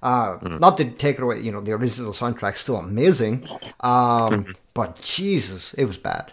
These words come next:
Speaker 1: So please, n-, no more. Y-, your time is, it, it, it was past. So.
Speaker 2: Yeah, we're gonna have a Transformers anime movie. If you wanna make it non-canon,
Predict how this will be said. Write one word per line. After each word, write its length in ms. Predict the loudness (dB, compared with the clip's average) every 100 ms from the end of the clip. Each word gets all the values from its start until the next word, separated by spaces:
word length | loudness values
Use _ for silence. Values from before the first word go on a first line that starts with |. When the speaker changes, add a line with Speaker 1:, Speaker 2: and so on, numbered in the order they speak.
| _
Speaker 1:
So 140 | -8
please, 380 | -4 0 0 -2 -6
n-, 140 | -8 -8
no 260 | -4 0
more. 300 | 0 -2 -8 -14 _ _ -12
Y-, 180 | -10 -10 -12
your 360 | -12 -4 0
time 260 | 2 2 2
is, 160 | 0 -2 -6 -4
it, 40 |
it, 200 | -6 -6
it 120 | -6 -6
was 100 | -6
past. 460 | -6 -6 -8 -14 -18 _
So. 360 | -12 -12 -12 -14 -20 -20 _ -20 _ _ _ _ 6
Speaker 2:
Yeah, 240 | 6 4 2
we're 100 | 6
gonna 140 | 8
have 120 | 8 10
a 180 | 8 8
Transformers 440 | 4 4 4 4
anime 300 | 4 4 4
movie. 440 | 4 4 4 2 -6 -20 -20 _ -8
If 100 | 2
you 80 |
wanna 220 | 6 8 8
make 160 | 6
it 80 | 4
non-canon, 760 | 4 4 2 -2 -2 0 -4